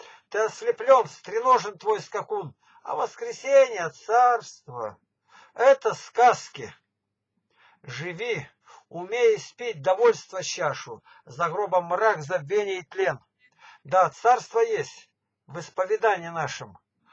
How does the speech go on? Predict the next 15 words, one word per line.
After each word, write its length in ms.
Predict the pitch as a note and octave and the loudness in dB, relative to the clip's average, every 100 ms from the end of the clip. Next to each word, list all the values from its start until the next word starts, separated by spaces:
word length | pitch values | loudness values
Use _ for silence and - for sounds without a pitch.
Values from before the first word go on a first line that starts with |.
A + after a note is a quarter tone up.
| - _ | -20 _
У 120 | - F#3+ | -12 2
нас, 360 | B3+ G3+ - - | 2 2 -2 -2
а 160 | G3 | -2
не 100 | G3+ | 0
у 140 | G3+ F#3 | -2 0
жалких 460 | A3+ G3+ - D#3 | 2 2 -2 -12
двенадцати 560 | C#3+ F#3+ E3+ - D3 D#3 | -10 -6 -6 -8 -20 -12
колен. 440 | E3 D3+ C#3 G#2 _ _ _ _ _ _ _ _ _ _ _ | -10 -8 -8 -12 _ _ _ _ _ _ _ _ _ _ _
Безумствуешь, 1040 | B2 F#3 F3 C4 D4 G3 - D3 B2 - - | -16 -12 -4 0 0 -2 -10 -10 -10 -14 -14
учёность 680 | F3+ C#3+ - C4+ A#3+ G3 - | -14 -8 4 6 6 0 -4
вас 340 | F#3 G3 - | 0 0 -2
и 120 | - F3+ | -16 -20
в 120 | - | -20
тюрьмы 420 | - A#3 F#3+ F3 | -10 -8 -8 -10
привела. 600 | C3+ E3 D#3+ D#3 C#3+ A2 | -14 -12 -6 -2 -2 -2